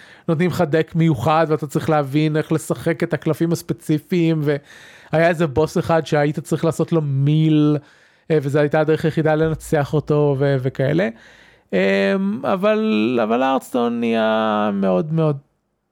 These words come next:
אמ, ונילה, פושר. אמ, ש-, ש-, שזה, שזה מצד אחד הודות ו-, ו-, אמ, לא הודות ל-R N G שלו. כלומר,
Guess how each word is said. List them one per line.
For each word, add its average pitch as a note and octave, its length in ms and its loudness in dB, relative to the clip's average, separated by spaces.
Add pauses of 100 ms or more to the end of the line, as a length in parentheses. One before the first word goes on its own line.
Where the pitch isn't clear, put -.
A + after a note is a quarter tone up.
(160)
אמ, C#3+ 360 0 (1040)
ונילה, C#3+ 340 0 (140)
פושר. D3+ 360 0 (500)
אמ, D#3 60 -2 (2500)
ש-, - 140 -4
ש-, D3 220 -2
שזה, F#3 460 0
שזה F3+ 300 0
מצד F3 360 0
אחד G#3 220 0 (160)
הודות F3 720 -2
ו-, C#3+ 260 -2 (340)
ו-, C3+ 260 -4 (840)
אמ, C3 760 0 (580)
לא D#3+ 160 4
הודות E3 480 0
ל-R D3 380 2
N C3 40 -2
G C3+ 100 0
שלו. B2 260 0
כלומר, D3+ 260 2